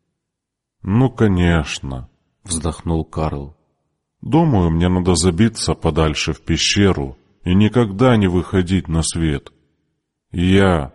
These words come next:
Speaker 1: причинил вам слишком много неприятностей".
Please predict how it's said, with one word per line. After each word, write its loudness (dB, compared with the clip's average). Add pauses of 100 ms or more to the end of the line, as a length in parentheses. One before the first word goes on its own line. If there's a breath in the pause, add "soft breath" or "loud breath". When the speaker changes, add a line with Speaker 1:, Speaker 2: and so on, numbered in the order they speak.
(140)
Speaker 1:
причинил 2
вам 2
слишком 0
много 0
неприятностей". -4